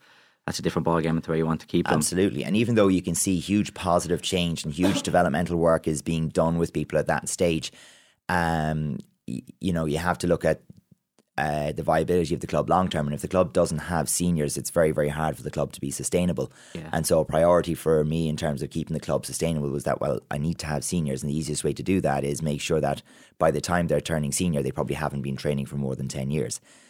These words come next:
Speaker 2: Because when you look at the turnover in a club, you know, if we lose twenty-five percent of our members every year, that means we have to add twenty-five percent or more each year in order
Speaker 1: Just,
Speaker 2: to keep the club
Speaker 1: just to ma-,
Speaker 2: viable
Speaker 1: just
Speaker 2: and
Speaker 1: to
Speaker 2: growing.
Speaker 1: maintain, like, yeah.
Speaker 2: Just to maintain.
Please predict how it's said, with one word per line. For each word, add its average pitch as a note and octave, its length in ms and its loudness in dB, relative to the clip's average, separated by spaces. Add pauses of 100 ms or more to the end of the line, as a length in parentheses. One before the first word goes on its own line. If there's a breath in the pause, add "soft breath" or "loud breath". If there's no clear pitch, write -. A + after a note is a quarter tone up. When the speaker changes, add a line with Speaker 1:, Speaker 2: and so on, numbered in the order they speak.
(160 soft breath)
Speaker 2:
Because - 180 -2
when G2 80 2
you G2+ 100 4
look F2 140 2
at - 60 -2
the D2+ 80 -2
turnover D#2 440 0
in C2+ 60 -2
a C2 60 -4
club, D2+ 360 2 (760 loud breath)
you E2+ 100 0
know, C#2 240 0
if - 160 -2
we G2 140 2
lose E2+ 200 2
twenty-five D#2 400 2
percent D#2 280 -4
of - 40 -12
our D2 80 0
members D2+ 300 -2
every D2 180 -2
year, D2+ 140 2
that C2+ 120 -2
means C#2+ 220 -4
we D2 60 -2
have D2 200 -6
to - 80 -4
add C2+ 200 -2
twenty-five C2+ 420 -4
percent C#2 320 -6
or C2+ 60 -6
more C#2+ 280 -2
each C#2 300 -6
year C#2 200 0
in C#2 100 -4
order C#2 160 -4
Speaker 1:
Just, C2 80 -6
Speaker 2:
to - 60 -16
keep D2 140 -4
the D2 60 -8
club C2 180 -4
Speaker 1:
just - 40 -10
to D#2 60 0
ma-, D2+ 80 4
Speaker 2:
viable C#2+ 240 0
Speaker 1:
just C#2 100 -2
Speaker 2:
and C#2+ 40 -6
Speaker 1:
to E2+ 60 2
Speaker 2:
growing. E2 120 6
Speaker 1:
maintain, F2 360 0
like, D#2+ 180 -4
yeah. D#2+ 100 -2
Speaker 2:
Just D2+ 220 -2
to D2 60 -8
maintain. C#2 460 0